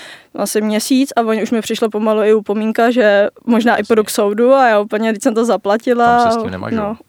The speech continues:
Speaker 1: jako je, je to, no, je to fakt masakr. <laughs>
Speaker 2: Když, když opustíme tyhle, eh,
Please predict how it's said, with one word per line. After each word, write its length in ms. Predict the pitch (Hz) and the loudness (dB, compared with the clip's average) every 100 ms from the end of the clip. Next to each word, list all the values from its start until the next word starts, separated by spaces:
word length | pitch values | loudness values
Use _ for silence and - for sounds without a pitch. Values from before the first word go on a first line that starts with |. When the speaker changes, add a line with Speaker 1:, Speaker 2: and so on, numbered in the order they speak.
| _ | _
Speaker 1:
jako 260 | - - 233 | -6 -4 0
je, 200 | 226 - | 0 0
je 120 | 226 247 | -2 -4
to, 120 | 220 | -4
no, 120 | 196 | -6
je 100 | 208 | -6
to 120 | 247 | -8
fakt 220 | - 226 | -6 -6
masakr. 380 | 208 220 285 - 196 | -6 -8 -10 -10 -14
<laughs> 60 | - - - _ _ - - - | -10 -10 -10 _ _ -20 -20 -10
Speaker 2:
Když, 320 | 107 123 143 | -6 -4 -6
když 220 | 123 139 - | -8 -8 -8
opustíme 600 | - 143 - 147 151 151 | -10 -8 -8 -6 -4 -2
tyhle, 480 | 135 113 131 135 | -2 -2 0 0
eh, 40 | 131 | -2